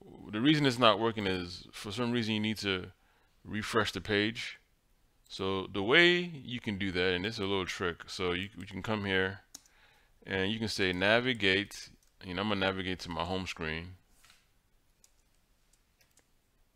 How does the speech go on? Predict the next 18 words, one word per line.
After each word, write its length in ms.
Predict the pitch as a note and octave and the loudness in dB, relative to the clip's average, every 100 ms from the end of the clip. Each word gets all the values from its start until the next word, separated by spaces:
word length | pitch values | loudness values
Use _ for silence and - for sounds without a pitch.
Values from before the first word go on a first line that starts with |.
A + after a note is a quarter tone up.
| _ _ | _ _
and 100 | G2 F#2+ | -2 2
then 100 | G2 | 2
I'm 80 | |
gonna 180 | G2 F#2 | 2 0
navigate 520 | F2+ F2+ F2 E2+ E2 D2+ | 2 0 0 -4 -4 -4
back, 300 | D2+ D2 - - _ - | -4 -6 -16 -20 _ -10
and 120 | F#2 | -4
it 120 | F2 | -2
does 160 | A#2 A2 | 0 -2
it 60 | F#2 | -2
really, 260 | F2+ F2 | -4 -4
really 180 | E2+ D#2 | -6 -8
quick. 400 | - E2 D2+ - | -10 -12 -12 -14
The 280 | - D2+ D2 | -16 -14 -12
user 300 | D#2 F#2 F2+ | -10 -8 -8
wouldn't 200 | E2+ E2 | -6 -8
even 200 | D#2+ D#2 | -8 -8
notice. 420 | D2+ D2+ D#2 - | -8 -10 -12 -14